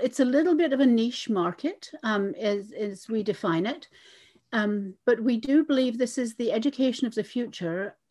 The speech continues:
and a salve for present covid-induced distress. Handwork, knitting, spinning, weaving, dyeing,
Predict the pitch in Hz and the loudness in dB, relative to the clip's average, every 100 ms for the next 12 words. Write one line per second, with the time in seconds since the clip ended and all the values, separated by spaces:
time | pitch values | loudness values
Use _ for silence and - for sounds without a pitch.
0 | _ 220 226 220 185 180 185 - 226 170 | _ 0 2 2 -2 -4 -6 -4 -2 0
1 | 175 226 233 - 220 - 214 190 226 - | -2 -6 -10 -8 -8 -2 -2 0 -4 -6
2 | - 202 190 190 180 170 165 - - 156 | -6 -4 -4 -4 -4 -2 -4 -6 -12 -12
3 | - 196 139 131 - - _ _ _ _ | -6 -4 -4 -10 -20 -20 _ _ _ _
4 | _ _ _ _ - 302 285 180 - - | _ _ _ _ 4 6 6 4 0 -8
5 | - _ _ - 190 - 202 220 - 185 | -20 _ _ -8 -6 -4 -4 -4 -4 -2
6 | 185 180 175 175 156 220 | 0 0 0 -2 0 0